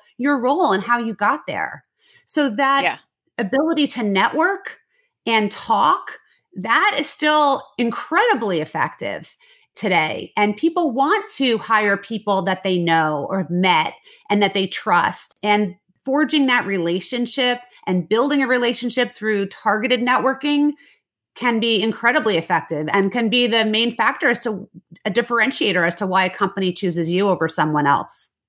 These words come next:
Speaker 2: Yeah, curiosity and flattery can take you far. I do want to move on to the second thing, and
Speaker 1: Yeah.
Speaker 2: that is talking about maxing out your four oh one K from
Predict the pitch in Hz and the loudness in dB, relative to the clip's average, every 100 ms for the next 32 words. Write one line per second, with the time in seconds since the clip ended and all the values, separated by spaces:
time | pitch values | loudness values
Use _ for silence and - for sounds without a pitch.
0 | _ 180 165 240 226 226 220 - 220 214 | _ -14 -10 -2 0 0 -2 -2 -2 0
1 | - 180 - 180 180 175 170 170 185 175 | -2 -6 -4 -2 0 2 0 -2 -8 -8
2 | 196 175 190 165 185 165 190 185 240 269 | -6 -6 -4 -4 0 2 0 2 0 2
3 | 254 226 196 190 185 180 185 - 202 220 | 2 0 2 0 0 -2 -2 -2 -4 -4
4 | 180 - 175 165 - - - 196 190 202 | -8 -2 -2 -2 -8 -20 -6 -4 0 0
5 | 214 226 214 202 - - 214 208 208 202 | 2 2 2 0 -6 -2 -2 0 0 2
6 | 185 180 170 - - _ - 196 220 240 | 4 2 0 -4 -20 _ -6 -2 -2 -2
7 | - 254 220 208 196 214 214 214 202 233 | -2 -2 0 0 -2 -2 0 0 0 0
8 | 196 202 | -2 0